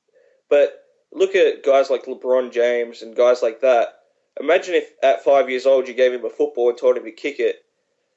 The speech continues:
how good he would be at that twenty years later. And it's just, your, your best athletes are,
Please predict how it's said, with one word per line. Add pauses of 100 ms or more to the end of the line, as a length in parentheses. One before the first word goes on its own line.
(420)
how
good
he
would
be (580)
at
that (220)
twenty
years
later. (640)
And
it's
just, (760)
your, (340)
your
best
athletes
are,